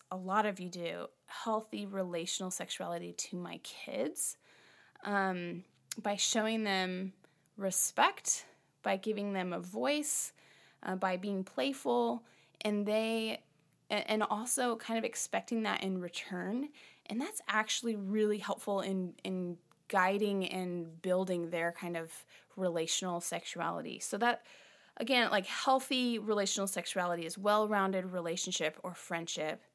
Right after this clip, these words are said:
good friends, supportive, loving attitudes towards one another. It's loving, trusting, playful, healthy,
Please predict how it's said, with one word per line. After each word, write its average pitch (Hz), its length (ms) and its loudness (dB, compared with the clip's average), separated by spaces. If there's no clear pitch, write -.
good 202 280 4
friends, - 400 -2
supportive, 208 880 0
loving 185 480 0
attitudes 170 600 -6
towards - 340 -8
one 175 120 -6
another. 165 480 -6
It's - 180 -6
loving, 190 320 2
trusting, 185 420 -4
playful, 180 720 -4
healthy, 175 800 -8